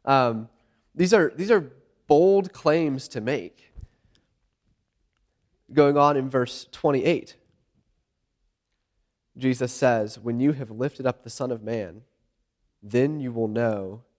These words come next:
that I am he, and that I do nothing on my own authority,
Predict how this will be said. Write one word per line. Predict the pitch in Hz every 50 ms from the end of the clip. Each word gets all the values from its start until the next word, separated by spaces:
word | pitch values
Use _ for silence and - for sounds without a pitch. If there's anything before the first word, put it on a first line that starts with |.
| _ _ _ _ _ _ _ -
that | 107 107
I | 104 113 113
am | 110 98 95
he, | 101 _ - 131 113 92 90 110 _ _ _ _ _ _ _ _ _ _ _ _ _ _ _ _ _ _ _ _
and | - 117 110 104
that | 120 123
I | 113 110
do | 107 107 104 101
nothing | 98 101 117 139 - - 113 104 98
on | 101 101
my | 101 98 95
own | 95 95 92
authority, | 95 - - 113 117 110 95 82 73 101